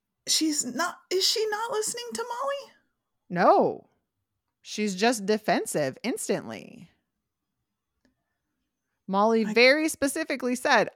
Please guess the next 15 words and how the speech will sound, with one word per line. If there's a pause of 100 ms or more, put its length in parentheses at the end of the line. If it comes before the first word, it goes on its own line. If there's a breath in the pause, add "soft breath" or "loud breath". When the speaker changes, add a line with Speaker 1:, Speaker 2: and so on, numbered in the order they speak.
Speaker 2:
"I
don't
wanna
do
this. (580 soft breath)
I
don't
Speaker 1:
No,
Speaker 2:
wanna
Speaker 1:
but
Speaker 2:
talk
about
it."
And
then